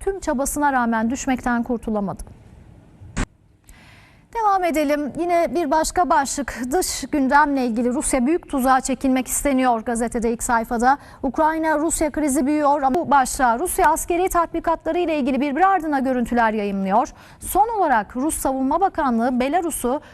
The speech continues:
Su otuz beş savaş uçaklarını gönderdiğini duyurdu Belarus'a. Ülkenin kuzey filosu da tam kapsamlı deniz tatbikatına başladı. Askeri ekipman ve cephane taşıyan Amerikan uçakları ise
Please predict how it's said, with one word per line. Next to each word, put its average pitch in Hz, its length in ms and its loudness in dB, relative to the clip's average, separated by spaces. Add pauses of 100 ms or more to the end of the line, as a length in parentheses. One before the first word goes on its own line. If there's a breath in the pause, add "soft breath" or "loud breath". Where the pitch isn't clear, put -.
(100)
Su - 180 -2
otuz 349 360 -2
beş 349 160 0
savaş 339 440 0
uçaklarını 339 480 -2
gönderdiğini 311 800 0 (300 loud breath)
duyurdu 214 360 -2
Belarus'a. 214 580 2
Ülkenin 311 420 -4 (220 loud breath)
kuzey 339 340 0
filosu 359 380 -2
da 247 80 2
tam 415 240 -6
kapsamlı 285 640 2
deniz 330 260 -2
tatbikatına 302 800 -2
başladı. 180 460 -2 (300 loud breath)
Askeri 349 360 2
ekipman 330 600 -2
ve 302 100 0
cephane 285 440 0
taşıyan 262 500 -2 (220 loud breath)
Amerikan 269 400 0
uçakları 262 420 0
ise 254 300 2